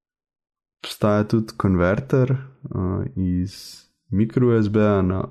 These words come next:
U S B C, torej, da je micro U S B na konverterju f-,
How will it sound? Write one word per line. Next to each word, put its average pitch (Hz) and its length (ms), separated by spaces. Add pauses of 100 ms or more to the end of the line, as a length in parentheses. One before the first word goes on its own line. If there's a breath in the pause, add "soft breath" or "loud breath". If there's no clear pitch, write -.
U 107 120
S 98 160
B 90 160
C, 123 400 (760 loud breath)
torej, 90 480
da - 140
je 92 60
micro 98 380
U 95 80
S 95 180
B 101 140 (1080 soft breath)
na 95 80
konverterju 98 720
f-, - 580